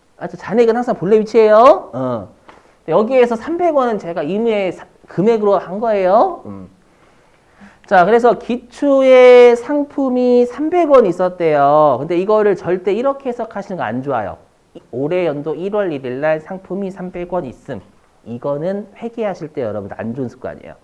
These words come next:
뭐냐면 전년도에 안 팔린 상품이 올해 연도 초로 삼백 원이 넘어왔다 이렇게 하셔야 돼요. 얘는 전년도 거예요.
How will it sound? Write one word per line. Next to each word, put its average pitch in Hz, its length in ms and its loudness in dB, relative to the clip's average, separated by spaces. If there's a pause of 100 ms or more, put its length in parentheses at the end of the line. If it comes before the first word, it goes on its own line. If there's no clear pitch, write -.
(720)
뭐냐면 117 600 -8 (540)
전년도에 170 1200 -4 (100)
안 131 220 -10
팔린 156 460 -12
상품이 147 840 -12
올해 117 160 -8 (140)
연도 123 340 -14
초로 175 320 -14
삼백 202 440 -14
원이 147 220 -8
넘어왔다 135 440 -14
이렇게 123 220 -14
하셔야 117 200 -16
돼요. 101 140 -14
얘는 92 140 -16
전년도 139 520 -12
거예요. 113 560 -12